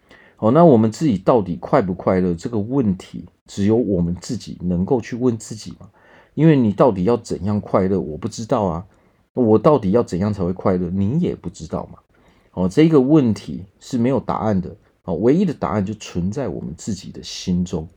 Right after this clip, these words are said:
每一个人的答案都是不一样的嘛。哦，这个世界上绝对没有人的答案会是一模一样的，因为我们每一个人的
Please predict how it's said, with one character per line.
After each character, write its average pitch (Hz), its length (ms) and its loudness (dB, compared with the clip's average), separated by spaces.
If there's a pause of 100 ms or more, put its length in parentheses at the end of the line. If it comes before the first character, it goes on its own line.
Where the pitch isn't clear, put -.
(140)
每 92 200 2
一 110 180 0
个 135 180 2
人 82 200 -4
的 - 140 -8
答 - 120 -10
案 98 320 -6
都 123 220 -8
是 131 300 -10 (100)
不 87 180 -10
一 64 180 -16
样 101 260 -8
的 - 120 -18
嘛。 - 140 -20 (1700)
哦， 95 120 -2
这 143 80 0
个 156 80 6
世 147 180 -4
界 139 100 6
上 139 220 2
绝 113 240 2
对 165 200 4
没 127 400 2
有 98 260 4
人 85 380 -4 (120)
的 95 100 -4
答 80 200 -4
案 98 180 0
会 95 160 -2
是 92 280 -10
一 135 100 -4
模 87 380 -2
一 82 320 -10
样 110 240 -4
的， - 160 -16
因 104 100 -6
为 113 60 0
我 101 100 0
们 90 120 2
每 90 240 0
一 135 120 -4
个 139 100 -2
人 73 140 -4
的 - 80 -16